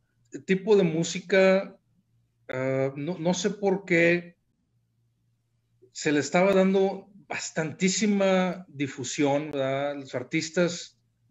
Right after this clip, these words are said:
extranjeros, grupos extranjeros, este, al, al grado de que, eh, lo que los jóvenes de ese entonces, yo recuerdo al ir creciendo, eh, en los ochentas,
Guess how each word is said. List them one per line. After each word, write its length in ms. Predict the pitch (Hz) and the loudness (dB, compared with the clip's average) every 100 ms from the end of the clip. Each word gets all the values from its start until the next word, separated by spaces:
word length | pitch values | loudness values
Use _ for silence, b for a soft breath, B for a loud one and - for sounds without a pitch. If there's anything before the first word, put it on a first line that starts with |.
| - | -20
extranjeros, 1000 | 143 - 156 127 123 135 143 147 143 - b b b | -16 -10 -8 -6 -2 2 4 2 0 -6 b b b
grupos 360 | 135 143 160 156 | -4 -4 -4 -10
extranjeros, 840 | - 127 123 120 120 120 120 - _ _ _ _ _ _ | -10 -8 -8 -4 -4 -4 -6 -14 _ _ _ _ _ _
este, 260 | 127 - 165 | -12 -6 -4
al, 160 | 143 139 | -4 -2
al 120 | 147 | -2
grado 340 | 151 175 220 214 | 2 4 4 2
de 180 | 208 | 0
que, 520 | - 180 165 147 - _ _ _ _ _ _ _ _ _ - | 2 4 4 2 -4 _ _ _ _ _ _ _ _ _ -8
eh, 400 | 147 147 147 151 151 _ _ _ _ _ _ _ _ - | -2 0 0 -2 -8 _ _ _ _ _ _ _ _ -6
lo 280 | 160 165 | 0 0
que 560 | 165 165 160 160 160 160 | 2 2 4 4 4 2
los 160 | 160 - | 0 0
jóvenes 480 | 180 214 226 220 180 | 2 4 4 2 2
de 140 | 185 | 2
ese 160 | 196 214 | 2 -2
entonces, 580 | 190 180 175 175 185 - | -2 0 0 -2 -6 -6
yo 120 | 156 | -4
recuerdo 600 | 170 175 180 170 180 180 - _ - 123 | -4 -4 0 0 0 -2 -8 _ -14 -8
al 140 | 135 | -4
ir 160 | 151 156 | -4 -4
creciendo, 840 | 185 170 165 139 135 151 160 160 151 | -4 -4 -2 -4 -4 -4 -4 -4 -8
eh, 220 | 123 117 - 113 _ | -14 -16 -20 -20 _
en 120 | 135 | -16
los 120 | 123 117 | -16 -16
ochentas, 640 | 123 127 120 123 151 - | -12 -8 -8 -8 -12 -14